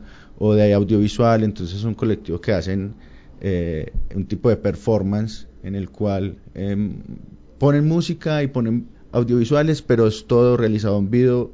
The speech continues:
a través de, de códigos de computadora. Entonces e-, era, era muy chévere y, y reunimos como a diez nerds allá.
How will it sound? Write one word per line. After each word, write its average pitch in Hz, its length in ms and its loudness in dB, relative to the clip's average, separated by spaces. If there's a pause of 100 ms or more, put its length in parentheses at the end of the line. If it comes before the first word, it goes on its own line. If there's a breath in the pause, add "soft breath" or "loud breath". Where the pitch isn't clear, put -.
a 123 140 -6
través 101 360 0
de, 101 320 0 (500 loud breath)
de 110 160 2
códigos 107 920 2 (400 soft breath)
de 101 160 0
computadora. 104 640 2
Entonces 95 420 -4
e-, 104 140 -2
era, 101 180 -2
era 104 160 -2
muy 120 120 0
chévere 156 500 -2
y, 117 600 0
y 98 100 -6
reunimos 110 540 0
como 120 180 2
a 107 40 4
diez 107 280 2
nerds 113 400 2
allá. 113 580 2